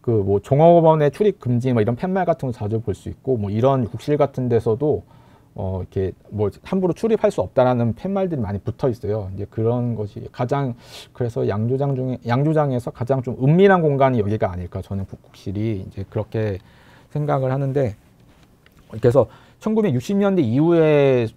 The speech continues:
막걸리 양조장에서는 발효실만큼이나 중요한 공간으로 좀 이렇게 올라간 공간이에요. 지금 여기, 근데 여-, 지금 사진에서 보시는 여기 양조장은 아까 그 남평 양조장인,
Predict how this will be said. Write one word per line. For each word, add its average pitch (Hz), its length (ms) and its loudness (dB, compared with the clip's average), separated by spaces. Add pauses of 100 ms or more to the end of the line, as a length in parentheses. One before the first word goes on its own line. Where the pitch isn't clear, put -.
(280)
막걸리 143 460 2
양조장에서는 120 920 -2 (380)
발효실만큼이나 143 1500 0
중요한 131 380 -2
공간으로 113 540 0
좀 98 240 -6
이렇게 92 240 -10
올라간 98 640 -2
공간이에요. 90 460 -8 (420)
지금 147 180 0
여기, 156 680 4
근데 131 280 2
여-, 123 60 -8 (100)
지금 170 240 -2
사진에서 262 560 0
보시는 147 600 -2
여기 110 280 -2
양조장은 110 460 -2
아까 113 320 0
그 147 120 -2
남평 175 360 -2
양조장인, 113 460 -2